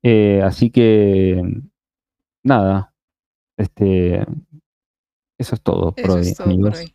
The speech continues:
Speaker 2: <laughs>
Speaker 1: Bueno,
Speaker 2: Ah,
Speaker 1: nos
Speaker 2: mira que
Speaker 1: vemos
Speaker 2: también te suena
Speaker 1: en
Speaker 2: bonito.
Speaker 1: ¿Qué?
Speaker 2: Eso es todo por hoy, amigos.
Speaker 1: Eso es to-, eso es todo por hoy, amigos.
Speaker 2: <laughs>
Speaker 1: No, no, tengo una voz de mierda, pero bueno, no importa.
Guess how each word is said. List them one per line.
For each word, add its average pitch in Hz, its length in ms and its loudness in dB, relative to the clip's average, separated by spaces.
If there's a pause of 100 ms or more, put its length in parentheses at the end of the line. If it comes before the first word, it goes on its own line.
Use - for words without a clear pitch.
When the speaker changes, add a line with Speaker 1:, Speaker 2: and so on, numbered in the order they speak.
Speaker 2:
<laughs> - 460 -18 (360)
Speaker 1:
Bueno, 95 320 -2
Speaker 2:
Ah, 123 80 0
Speaker 1:
nos 117 100 4
Speaker 2:
mira 127 100 4
que 147 60 2
Speaker 1:
vemos 143 160 2
Speaker 2:
también - 180 -2
te - 140 2
suena 110 200 0
Speaker 1:
en 220 60 -6
Speaker 2:
bonito. 208 500 -12 (920)
Speaker 1:
¿Qué? 92 320 0 (460)
Speaker 2:
Eso 160 320 -14
es - 140 -14
todo 160 240 -14
por 156 160 -16
hoy, 139 220 -16
amigos. 160 520 -16
Speaker 1:
Eso - 140 -6
es - 100 -12
to-, - 120 -14 (200)
eso - 100 -4
es 92 80 -8
todo - 240 -6
por - 180 -4
hoy, 82 220 -2
amigos. - 460 -6 (400)
Speaker 2:
<laughs> 254 320 -12
Speaker 1:
No, - 180 2
no, - 200 2
tengo 107 160 2
una 101 100 2
voz 104 160 4
de 101 60 0
mierda, 107 420 2
pero 101 180 2
bueno, 101 180 2
no 101 60 2
importa. 101 400 -2